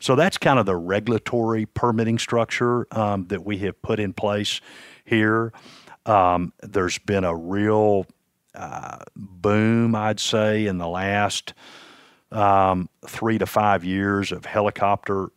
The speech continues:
companies marketing to people to, you know,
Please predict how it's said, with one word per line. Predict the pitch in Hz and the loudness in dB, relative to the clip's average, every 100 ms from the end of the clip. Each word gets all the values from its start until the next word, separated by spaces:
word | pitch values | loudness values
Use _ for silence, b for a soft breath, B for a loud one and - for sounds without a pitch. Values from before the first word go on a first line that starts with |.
| _ - | _ -6
companies | 110 104 101 98 95 92 95 | -4 -2 -2 -2 -2 -4 -4
marketing | 87 95 98 104 98 95 | -2 0 0 -2 -2 -4
to | 90 | -4
people | - 98 - 95 95 95 - | -4 -6 -4 -4 -2 -4 -4
to, | 98 92 90 90 85 B B B B | -4 -2 -2 -4 -8 B B B B
you | |
know, | 90 | -8